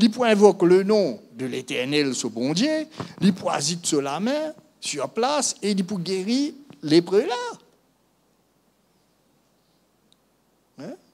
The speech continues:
Vous trouvez vision qui dit tient, là, lui ? Hein ? Et souvent, mes frères et sœurs, qui vision nous, nous ? Quand on a consulté l'Éternel, ou alors quand on a demandé un conseil,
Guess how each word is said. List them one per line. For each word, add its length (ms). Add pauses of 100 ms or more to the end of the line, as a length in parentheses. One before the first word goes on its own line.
(100)
Vous 100
trouvez 220
vision 360
qui 100
dit 120
tient, 220
là, 160
lui ? 160 (1800)
Hein ? 260
Et 100
souvent, 580
mes 120
frères 300
et 60
sœurs, 260
qui 140
vision 340
nous, 160
nous ? 380 (1200)
Quand 440 (1500)
on 40
a 80
consulté 640
l'Éternel, 720 (840)
ou 140
alors 280
quand 160
on 40
a 80
demandé 340
un 60
conseil, 600